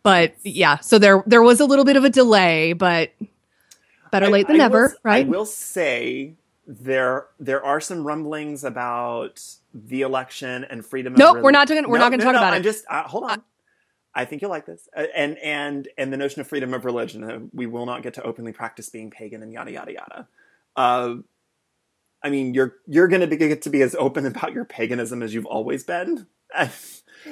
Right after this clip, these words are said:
Speaker 2: I don't think anything has changed about, about the,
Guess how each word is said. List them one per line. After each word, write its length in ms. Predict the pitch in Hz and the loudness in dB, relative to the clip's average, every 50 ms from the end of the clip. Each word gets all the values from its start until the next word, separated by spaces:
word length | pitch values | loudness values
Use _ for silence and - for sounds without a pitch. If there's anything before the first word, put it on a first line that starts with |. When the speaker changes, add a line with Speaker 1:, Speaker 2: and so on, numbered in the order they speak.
| 262 208 - | -16 -6 0
Speaker 2:
I 80 | - 156 | 2 2
don't 120 | 165 165 | 4 4
think 140 | 180 170 156 | 2 2 2
anything 340 | 160 156 147 135 160 151 131 | 0 0 -2 -4 -4 -6 -6
has 200 | 131 151 131 - | -6 -6 -8 -8
changed 540 | - - 170 139 135 135 143 147 135 - 147 | -8 -6 -4 -4 -4 -4 -6 -8 -8 -6 -6
about, 540 | 123 117 123 123 120 120 120 - - - _ _ _ _ _ _ _ _ _ _ _ _ _ _ _ _ _ | -4 -2 -2 -2 -2 -2 -4 -6 -8 -14 _ _ _ _ _ _ _ _ _ _ _ _ _ _ _ _ _
about 460 | - 135 131 123 135 123 123 127 - 117 | -8 -8 -4 -2 0 0 0 -2 -2 -4
the, 400 | 123 120 117 113 113 120 - | -4 -2 -2 -2 -2 -2 -4